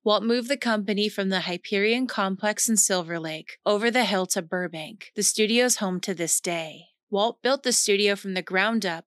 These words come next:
ensuring that his staff would want for nothing while they were on the lot. The facility had a restaurant, a gym, a hair salon,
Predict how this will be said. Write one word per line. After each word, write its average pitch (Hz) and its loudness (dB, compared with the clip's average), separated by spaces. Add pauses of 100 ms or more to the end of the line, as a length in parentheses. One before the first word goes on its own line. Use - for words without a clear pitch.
(320)
ensuring 226 0
that 240 0
his 262 2
staff 175 0
would 175 -6
want 208 -2
for - -4
nothing 165 -4
while 170 -6
they 170 -2
were 170 -6
on 165 -8
the 160 -8
lot. 165 -6 (360)
The 214 -2
facility 202 4
had 185 2
a 170 -2
restaurant, 226 -2 (320)
a 233 2
gym, 170 -2 (320)
a 190 -4
hair 226 4
salon, 226 2